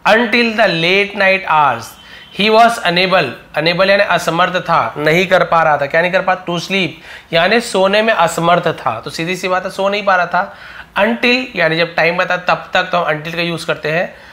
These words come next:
The late night hours मतलब रात में घंटों तक वो सो नहीं पा रहा था। All kinds of medicines,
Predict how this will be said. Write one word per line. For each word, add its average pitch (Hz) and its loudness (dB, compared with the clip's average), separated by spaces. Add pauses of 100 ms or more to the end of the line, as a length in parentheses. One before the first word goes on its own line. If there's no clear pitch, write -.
(200)
The 165 2
late 208 0
night 208 2
hours 156 4
मतलब 196 0 (360)
रात 160 4
में 202 0
घंटों 160 -2
तक 175 0
वो 233 -6
सो 151 -4
नहीं 160 -2
पा 165 2
रहा 160 2
था। 180 -2 (1080)
All 247 6
kinds 240 2
of 226 6
medicines, 180 -2